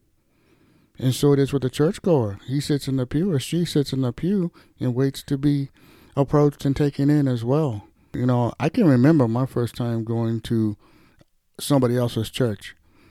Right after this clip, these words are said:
especially, you know, I was, it was small kid time, and it was hard for me to go. They, they wanted you to stand up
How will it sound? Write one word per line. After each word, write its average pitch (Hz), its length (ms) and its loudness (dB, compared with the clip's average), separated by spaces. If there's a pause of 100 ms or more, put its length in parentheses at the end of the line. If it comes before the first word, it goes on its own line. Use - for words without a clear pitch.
(340)
especially, 117 800 -6 (160)
you 117 180 -10
know, 110 100 -6
I 117 60 -2
was, 117 340 -6
it - 120 -2
was 135 140 2
small 135 260 -2
kid 151 200 -4
time, 110 440 -6 (260)
and 120 180 -2
it 180 80 2
was 117 180 -2
hard 131 380 -2
for 120 140 -6
me 110 200 -4
to 107 100 -6
go. 127 280 2
They, 113 260 -2
they 131 180 2
wanted 190 320 2
you 185 80 6
to 143 100 6
stand 139 380 0
up 123 220 0